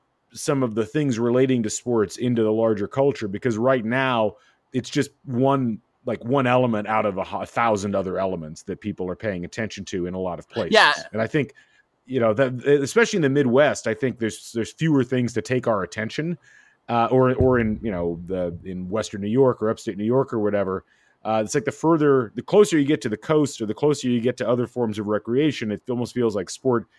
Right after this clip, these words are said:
Speaker 1: falls further down the
Speaker 2: That's,
Speaker 1: list.
Speaker 2: that, that, that, that's interesting, those coastal elites taking down sports, um, feeding right into
Speaker 1: Right.
Speaker 2: Clay Travis. By the way, I saw Clay Travis's book in Barnes and Noble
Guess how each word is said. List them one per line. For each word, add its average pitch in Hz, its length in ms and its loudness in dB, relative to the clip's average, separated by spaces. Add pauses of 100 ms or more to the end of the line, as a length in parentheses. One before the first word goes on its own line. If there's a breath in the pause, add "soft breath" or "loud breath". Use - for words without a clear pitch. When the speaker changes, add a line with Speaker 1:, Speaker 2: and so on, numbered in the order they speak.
(160)
Speaker 1:
falls 117 320 2
further 110 340 0
down 98 220 0
the 80 80 -6
Speaker 2:
That's, - 200 -2
Speaker 1:
list. 285 140 -10
Speaker 2:
that, 180 240 4
that, 160 220 0
that, 151 200 2
that's 135 240 4
interesting, 127 380 0
those 98 160 0
coastal 104 500 2
elites 95 300 -2
taking 92 300 -4
down 87 200 0
sports, 82 540 -4
um, 85 240 0
feeding 95 340 0
right 98 200 4
into 87 280 0 (300 loud breath)
Speaker 1:
Right. 131 120 0
Speaker 2:
Clay 107 120 8
Travis. 98 220 4
By 139 100 6
the 139 80 8
way, 120 80 6
I 95 80 2
saw 135 180 4
Clay 123 200 2
Travis's 113 480 0
book 101 240 0
in 90 120 -2
Barnes 92 220 0
and 95 100 -4
Noble 87 380 0